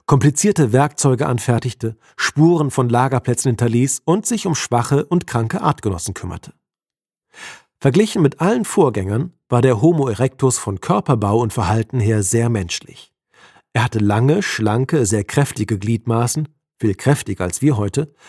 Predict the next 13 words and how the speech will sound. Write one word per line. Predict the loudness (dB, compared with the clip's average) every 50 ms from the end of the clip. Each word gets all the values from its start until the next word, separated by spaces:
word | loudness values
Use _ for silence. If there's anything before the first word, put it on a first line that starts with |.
| -20 -16 -2 2
und | 4 4 4
war | 4 4
motiviert | 2 0 -2 -2 -2 0 0 0 -2 -2 -4 _ -16 -8 -4
und | -2 -2 -2 -2
intelligent | -4 -4 -4 -4 0 2 2 2 0 0 2
genug, | 4 4 6 4 4 0 -4 -10 _ -8
sich | -6 -4 -2 -2
erfolgreich | -4 -2 0 0 0 0 0 0 0 0 0 0 0
über | 2 2 2 2 2
riesige | 0 0 0 0 -2 -2 0
Gebiete | 0 0 0 0 -2 -4 -6 -8
zu | -8 -8 -4
verbreiten. | -4 -4 -4 -4 -4 -6 -8 -10 _ -20